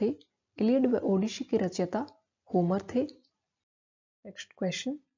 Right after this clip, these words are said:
स्नाइपस का साई में विलय कब हुआ? बी ऑप्शन, नाइनटीन एटी सेवन में। नेक्स्ट क्वेश्चन, एलसीपीई ग्वालियर के संस्थापक आचार्य थे। ए ऑप्शन,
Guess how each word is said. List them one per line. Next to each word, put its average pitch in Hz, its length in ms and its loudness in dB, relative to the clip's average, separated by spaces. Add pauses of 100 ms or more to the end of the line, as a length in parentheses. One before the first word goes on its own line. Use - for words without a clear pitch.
(120)
स्नाइपस 240 480 -2
का 247 140 -4
साई 208 260 2
में 247 120 4
विलय 190 320 4
कब 220 160 -4
हुआ? 180 240 2 (380)
बी 202 160 4
ऑप्शन, 196 400 -4 (260)
नाइनटीन 196 440 0
एटी 196 200 0
सेवन 180 320 -2
में। 175 180 -2 (280)
नेक्स्ट - 320 -6
क्वेश्चन, 202 360 -2 (480)
एलसीपीई 240 640 2 (120)
ग्वालियर 190 400 4
के 247 60 -4
संस्थापक - 580 -4
आचार्य 180 520 0
थे। 226 100 2 (460)
ए 220 120 4
ऑप्शन, 220 380 -4